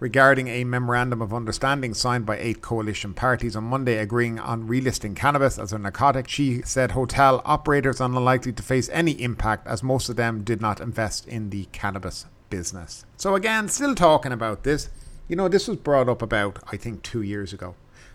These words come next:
I'm trying to look, was looking back through my notes and, and trying to figure out when exactly it was, and, and it's about two years ago. And within that two-year frame, the current and the, the, the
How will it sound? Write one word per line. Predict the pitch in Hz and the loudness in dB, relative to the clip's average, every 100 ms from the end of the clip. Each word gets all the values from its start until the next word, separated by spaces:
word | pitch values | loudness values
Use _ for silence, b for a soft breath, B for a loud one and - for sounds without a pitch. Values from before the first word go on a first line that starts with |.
| - - | -18 -14
I'm | 123 | -8
trying | 139 214 | 0 2
to | |
look, | 147 135 - - | 4 2 -2 -6
was | 110 | -2
looking | 120 123 | -2 0
back | 120 120 - | 0 0 -2
through | 117 | -6
my | 101 | -4
notes | 104 113 117 - - | 0 2 0 -2 -6
and, | 113 127 | -6 -6
and | - 120 | -8 -8
trying | 131 | -8
to | 123 | -8
figure | - 139 113 | -4 -2 -2
out | 107 | 0
when | 123 123 | -2 -2
exactly | 104 113 - 101 | -2 -4 -4 -6
it | 95 | -6
was, | 113 110 | -6 -6
and, | 90 - | -6 -8
and | 78 147 | -6 -2
it's | 147 | 4
about | 190 190 - | 4 4 2
two | - 127 | 2 2
years | 110 101 | 2 0
ago. | 95 85 - - | -4 -10 -10 0
And | 151 | 2
within | 160 226 220 | 4 4 4
that | 180 - | 4 2
two-year | - 202 190 160 131 | 0 2 4 4 4
frame, | - 120 113 101 90 - b b b b - - | 0 -2 -2 -4 -8 -14 b b b b -20 -8
the | - 135 127 117 - - - - | 0 2 2 0 -8 -20 -20 -12
current | - 170 156 135 117 | 4 8 10 8 2
and | 117 107 95 | -2 -4 -6
the, | 107 104 101 | -6 -8 -10
the, | - - - - - - - | -14 -16 -20 -20 -20 -20 -12
the | 90 | -12